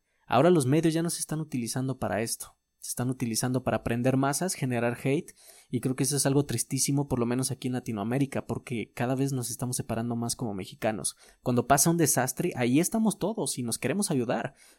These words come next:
pero una vez que se pasa el desastre se nos olvida en tres días y ya ve-, ya estamos viendo otra vez a ver qué hace el de enfrente para sacarle lo peor y juzgarlo. O sea, estamos en una completa polarización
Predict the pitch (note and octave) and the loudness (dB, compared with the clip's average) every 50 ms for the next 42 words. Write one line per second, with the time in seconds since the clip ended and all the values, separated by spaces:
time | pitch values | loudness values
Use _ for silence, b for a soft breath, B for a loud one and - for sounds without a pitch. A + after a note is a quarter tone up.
0 | b b C#3+ C#3 E3+ G3 A3 G#3 G#3 G3+ - A3 - F3 C#3+ - D3+ D#3 - G#3 | b b 0 2 2 4 4 2 2 2 0 0 2 2 2 2 2 2 2 2
1 | F3+ C3+ - - C#3 C#3 - F#3+ F3+ - D3+ B2+ A#2+ - B2 B2 D3 D#3+ E3+ D#3+ | 0 0 0 0 0 0 0 -2 -2 -2 -2 -2 -2 -2 0 2 2 2 0 0
2 | - D#3+ D#3+ C#3+ C#3+ D3+ E3+ G#3 - - B2+ B2+ C3+ C#3+ D#3+ E3 - A2+ C3+ D#3 | 0 -2 -2 0 0 -2 0 0 -2 -2 0 2 2 2 2 2 0 0 0 2
3 | D#3 F3 F3 F3+ - _ _ _ _ C#3+ C#3 - D#3+ D3+ E3 E3+ D#3 D#3+ E3 E3 | 2 4 2 0 -2 _ _ _ _ -2 0 2 2 2 2 2 2 2 2 0
4 | E3 - D3+ C#3+ C#3 D3 - D3 D3 D3 C#3+ D3+ C#3+ - D#3+ E3 D3 B2+ A#2 A2 | 0 -2 -2 -2 -2 -2 -2 -4 -4 -4 -2 -4 -4 -2 -2 -2 -2 -2 -2 0
5 | - C3 C#3 C#3 E3 - - A#2+ - B2 - C3+ C#3 D#3+ D#3+ C#3+ C3 - - A#2 | -2 -2 0 -2 -4 -4 -4 -6 -8 -6 -4 -4 -2 0 2 0 0 0 0 0
6 | C3+ D3+ C#3+ - B2+ A#2+ B2 C#3 E3 G3 - D#3+ - - - _ B B B B | 0 0 -2 -4 -6 -6 -4 -4 -4 -4 -4 -4 -4 -6 -8 _ B B B B
7 | B B B - D3 D3 D#3 - - A#2+ C3 - - C#3 D#3 F3+ G3 G3 - - | B B B 0 2 2 2 0 -2 -6 -4 -4 -2 -2 -2 -2 -2 -2 -4 -4
8 | D#3+ - B B B B B B B B B B - C3+ B2 C3+ D#3+ F3 F#3 F#3 | -6 -10 B B B B B B B B B B 0 2 4 4 4 2 0 0
9 | - C3 B2 A2+ - C#3 C#3 - E3 - - C3+ B2 A#2+ A#2+ A#2+ A2+ - A#2+ A2 | -2 -2 -4 -2 -2 -2 0 -2 -2 -2 -2 -2 -2 0 -2 -2 -4 -4 -4 -4
10 | - - B2+ C3+ D#3+ G3 G#3 | -2 -2 -2 -2 -2 -4 -8